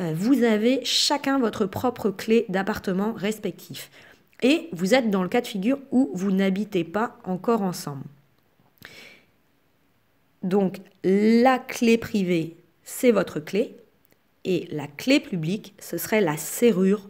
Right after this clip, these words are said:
autour. Chacun a sa clé privée. Et en fait, la clé publique, ce serait la forme de votre serrure. Voilà. Donc, c'est-à-dire que si vous donnez votre clé privée à votre conjoint, qui n'habite pas encore chez vous,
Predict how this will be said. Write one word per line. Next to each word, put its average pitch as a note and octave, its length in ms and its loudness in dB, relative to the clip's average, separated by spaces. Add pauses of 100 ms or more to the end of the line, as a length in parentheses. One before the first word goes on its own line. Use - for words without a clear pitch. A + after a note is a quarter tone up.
autour. G#3+ 500 2 (260)
Chacun A3+ 640 0 (120)
a F#3 100 -8
sa F#3 180 -6
clé E3 200 -8
privée. D#3 420 -6 (380)
Et D#3+ 80 -4
en D#3+ 120 -4
fait, A3+ 280 -2
la D#3+ 100 -2
clé A3+ 300 4
publique, G3 360 -4
ce - 140 -8
serait G3+ 240 -4
la D#3 140 -2
forme G3+ 460 0
de D#3+ 100 -2
votre E3+ 340 -4
serrure. C#3+ 640 -8 (240)
Voilà. E3 360 -4 (1800)
Donc, D#3+ 240 -6
c'est-à-dire F#3 480 -2
que E3 120 -6 (200)
si - 360 -4
vous G3 100 0
donnez F#3 300 2
votre E3 200 -4
clé E3+ 200 -6
privée E3 440 -6 (120)
à F3+ 100 -2
votre F#3+ 280 -2
conjoint, E3 500 -4 (500)
qui - 120 -4
n'habite E3+ 300 -2
pas A#3 180 0
encore E3+ 480 -6
chez - 160 -10
vous, F#3 300 -2